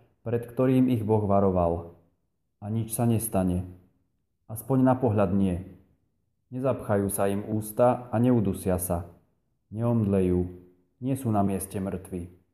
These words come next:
No keď si človek uvedomí, že sú dva druhy života, bios a zoe,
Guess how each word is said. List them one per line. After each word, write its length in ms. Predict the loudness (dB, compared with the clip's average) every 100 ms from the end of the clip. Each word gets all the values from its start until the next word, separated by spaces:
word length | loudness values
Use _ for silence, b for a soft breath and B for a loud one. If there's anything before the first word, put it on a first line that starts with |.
| _ _ _ _ _ _ _ -16
No 80 | -10
keď 240 | -10 -8 -10
si 80 |
človek 320 | -4 0 2 4
uvedomí, 480 | 4 6 6 4
že 80 | 2
sú 160 | 0 0
dva 240 | 2 2
druhy 240 | 2 2 2
života, 720 | 0 0 2 2 0 -2 -14 _ _
bios 640 | -8 -2 0 0 -2 -8 -18 _
a 160 | -6 -2
zoe, 480 | 0 2 0 -2